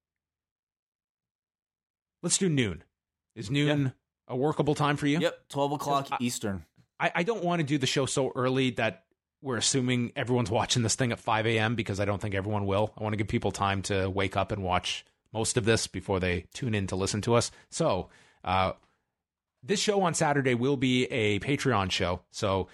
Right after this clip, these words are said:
Speaker 1: uh, you can sign up at post wrestling cafe dot com. And if you are a double-double or above member, you can tune in for the live video stream of our review. So that is all coming up on Saturday. That is it. We'll speak with you on Tuesday night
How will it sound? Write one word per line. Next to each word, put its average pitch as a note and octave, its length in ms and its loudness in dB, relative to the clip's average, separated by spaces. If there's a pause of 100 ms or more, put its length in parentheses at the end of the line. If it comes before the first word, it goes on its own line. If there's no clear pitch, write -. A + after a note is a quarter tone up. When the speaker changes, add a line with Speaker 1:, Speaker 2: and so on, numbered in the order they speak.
(360)
Speaker 1:
uh, F2+ 380 2 (300)
you G#2 120 -6
can G2 160 -2
sign A#2+ 280 2
up B2 280 -2
at F#2 260 -6
post C3+ 200 -4
wrestling B2+ 240 0
cafe A2+ 320 0
dot G#2+ 180 0
com. G2 240 2
And G2 140 -8
if F#2+ 120 -8
you G#2 100 -4
are G2 80 2
a F#2+ 60 0
double-double C#3+ 500 0
or A2 200 0
above C#3+ 300 0
member, G2 320 2 (200)
you G#2+ 120 -4
can G#2 160 -2
tune A2+ 200 2
in G#2 120 0
for - 80 -6
the G2 140 0
live A2 400 2
video G#2+ 360 0
stream F#2 460 -2 (340)
of G#2+ 420 -2 (200)
our F2 240 2
review. D#2 360 -6 (440)
So F#2+ 100 -6
that G#2+ 140 2
is F#2+ 100 0
all F#2+ 120 4
coming F2 260 -6
up D#2 160 -10
on F2+ 160 -10
Saturday. - 440 -8 (840)
That F#3 140 0
is F#3 120 -2
it. A3 220 0
We'll C#3 140 2
speak D#3+ 260 0
with D3+ 120 0
you D3 140 2
on B2+ 120 2
Tuesday F#3 320 0
night F3 280 0